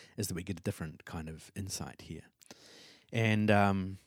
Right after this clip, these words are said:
and so I think the story of Jesus is flooded with this kind of idea that all human beings have inherent dignity and worth, right? Which is why, coming back to this idea, he spends so much of his time with all of those who aren't considered to be of any particular value.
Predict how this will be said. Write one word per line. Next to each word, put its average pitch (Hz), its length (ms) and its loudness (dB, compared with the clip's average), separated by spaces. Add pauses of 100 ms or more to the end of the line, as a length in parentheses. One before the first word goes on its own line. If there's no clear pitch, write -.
(160)
and - 80 2
so 147 80 12
I 143 60 12
think 220 240 6
the - 60 0
story 113 240 8
of 98 60 6
Jesus 110 360 4
is 117 100 0
flooded 147 340 6
with 87 100 -2
this 85 120 -4
kind 85 220 -6
of 80 80 -6
idea 80 340 -2
that 92 100 0
all 107 240 6
human 95 340 0
beings 90 320 0
have 92 140 2
inherent 85 380 -2
dignity 82 340 -4
and 101 100 -2
worth, - 260 4
right? 82 160 -2 (240)
Which - 100 2
is 113 120 6
why, 131 340 10
coming 92 200 -2
back 80 140 -2
to - 80 -10
this 82 140 -8
idea, 85 300 -2 (320)
he 113 140 2
spends 107 560 2
so - 160 6
much 98 160 4
of 95 60 -6
his 95 120 0
time 90 220 -2
with 95 100 2
all 98 160 6
of 87 60 2
those 87 240 0
who 98 100 0
aren't 120 320 4
considered 85 520 -6
to 95 60 -6
be 85 140 0
of 80 80 -4
any 82 140 -6
particular - 440 -10
value. - 360 -12